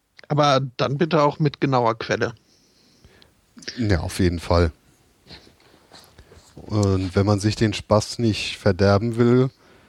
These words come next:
Speaker 2: guckt man halt auch nicht in die Shownotes.
Speaker 1: Richtig.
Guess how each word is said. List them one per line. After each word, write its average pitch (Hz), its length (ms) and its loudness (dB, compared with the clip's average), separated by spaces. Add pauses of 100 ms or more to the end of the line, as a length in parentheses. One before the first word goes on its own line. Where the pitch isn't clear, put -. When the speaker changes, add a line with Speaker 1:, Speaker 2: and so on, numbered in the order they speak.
(520)
Speaker 2:
guckt - 220 -12
man 110 180 4
halt 107 200 2
auch 101 180 -6
nicht - 180 -6
in 113 60 -4
die 113 80 -2
Shownotes. 107 600 -2 (1400)
Speaker 1:
Richtig. 131 540 -2